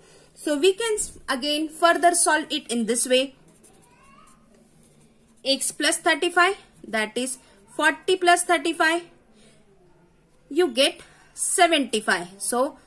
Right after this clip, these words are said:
one of the angle is seventy-five. So here we can say that x plus thirty-five, this should be seventy-five. And the next one,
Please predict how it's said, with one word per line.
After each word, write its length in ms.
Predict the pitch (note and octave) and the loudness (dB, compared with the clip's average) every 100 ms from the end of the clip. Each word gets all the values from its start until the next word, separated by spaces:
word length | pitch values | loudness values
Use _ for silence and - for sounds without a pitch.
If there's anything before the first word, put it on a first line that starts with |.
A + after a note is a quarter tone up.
| _ _ _ - - _ | _ _ _ -20 -20 _
one 240 | B3+ G4+ | 0 2
of 180 | G4+ A#3 | 2 0
the 140 | A3+ - | -6 -2
angle 340 | G#3+ G3+ G3+ | -2 -2 -4
is 160 | D4 F#4 | -2 -2
seventy-five. 760 | - - E4 D#4 A#3+ A3+ F#3 | -2 0 0 0 -6 -6 -8
So 160 | F#3+ G#3 | -6 -8
here 240 | G3+ A3+ A3 | -6 -4 -4
we 100 | A3 | -6
can 240 | A#3 A3+ | -4 -4
say 320 | A3 B3 C4 C4+ - - _ - | -2 -2 -4 -6 -18 -20 _ -4
that 320 | B3 B3 - _ _ _ _ _ _ _ _ _ - - | 0 0 -4 _ _ _ _ _ _ _ _ _ -10 -2
x 280 | E4+ - | -2 -2
plus 260 | - G4+ A#4 | -2 -2 -2
thirty-five, 640 | A#4+ E4+ E4+ E4+ D4 D#4+ - - - | 0 -2 0 2 2 0 -8 -20 -12
this 240 | G3+ A3 | -8 -6
should 280 | - B3+ G#3+ | -6 -8 -6
be 260 | C#4+ A4+ - _ | -4 -4 -6 _
seventy-five. 800 | - - F4 D#4 A#3+ A3 F3 F3 - _ _ - _ | -12 -4 -2 -2 -4 -4 -6 -6 -12 _ _ -20 _
And 220 | - G3+ | -4 -2
the 80 | G3+ | -2
next 400 | G#3 B3+ D#4+ - | -2 -2 -4 -6
one, 320 | D#4+ D#4+ E4+ | -2 0 0